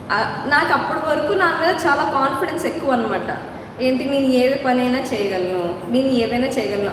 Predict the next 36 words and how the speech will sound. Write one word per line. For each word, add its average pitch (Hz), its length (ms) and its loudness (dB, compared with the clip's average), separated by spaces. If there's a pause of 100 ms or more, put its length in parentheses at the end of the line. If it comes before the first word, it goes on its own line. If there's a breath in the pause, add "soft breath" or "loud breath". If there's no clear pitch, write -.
అంటే 269 220 0
నేను 330 220 2
నేర్చుకున్న 277 500 2
దాంట్లో 277 440 0
నేను, 294 580 -2
నేనే 277 300 0
పెద్ద 247 420 -2
గ్రేట్, 208 600 0 (1080)
నేనే 269 580 2
చాలా 233 220 4
గ్రేట్, 202 600 -2 (220)
నాకు 277 260 2
ఆ 277 180 4
పని 247 140 4
వచ్చు 269 380 0
అంటే 262 180 0
నాకు 403 180 2
హండ్రెడ్ 226 380 0
పర్సెంట్ 254 320 2
ఆ - 20 2
పని 196 220 0
వచ్చు, 190 560 -2 (260)
నన్ను 285 180 0
తప్పని 294 400 2
ఎవరు 247 320 2
చెప్పలేరు. 196 520 -2 (640)
ఆ 277 60 2
కాన్ఫిడెన్స్ 311 760 0
అదంతా 277 800 0
పోయింది 381 300 2
నాకు. - 520 -2
అంటే 269 300 0
ఒక 302 380 0
తప్పు 370 480 2
రేస్ 330 420 0
చేసేసరికి, 330 680 0